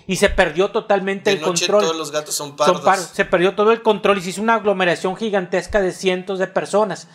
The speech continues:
Speaker 1: Ya para esto, yo ya había grabado que habían entrado niños menores de doce años al estadio. Ya me tocó grabar a uno, ya había visto que habían entrado otros. Hay una famosa fotografía ahí de atrás del catcher, un niño de siete u ocho años, quizás menos.
Speaker 2: Sin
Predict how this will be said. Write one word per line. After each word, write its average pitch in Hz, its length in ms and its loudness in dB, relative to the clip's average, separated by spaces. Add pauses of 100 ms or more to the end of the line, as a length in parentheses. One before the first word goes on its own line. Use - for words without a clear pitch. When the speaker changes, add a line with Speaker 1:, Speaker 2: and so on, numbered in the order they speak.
(240)
Speaker 1:
Ya 180 220 4
para 294 260 0
esto, 208 460 -6
yo 190 60 -6
ya 208 120 2
había 214 180 4
grabado 208 340 2
que 185 80 -6
habían 160 200 -6
entrado 165 400 -2
niños 185 520 -6 (460)
menores 160 480 2
de 180 100 -4
doce 170 340 0
años 156 380 -2 (300)
al 160 160 2
estadio. 175 400 0
Ya 175 160 4
me 160 120 -4
tocó 165 280 -2
grabar 180 320 2
a 190 80 6
uno, 180 280 -4
ya 170 100 0
había 175 180 -2
visto 175 440 -2
que 165 80 -2
habían 160 220 0
entrado 165 400 2
otros. 185 380 0 (240)
Hay 175 200 2
una 190 180 0
famosa 170 460 -2
fotografía 170 680 0
ahí 180 260 -2 (280)
de 165 100 2
atrás 165 300 2
del 180 220 0
catcher, 180 380 0
un 180 100 -6
niño 175 240 -4
de 170 140 0
siete 180 400 0
u 170 160 -2
ocho 180 220 -2
años, 180 160 -6
quizás 175 380 -2
menos. 175 380 -2
Speaker 2:
Sin - 180 -8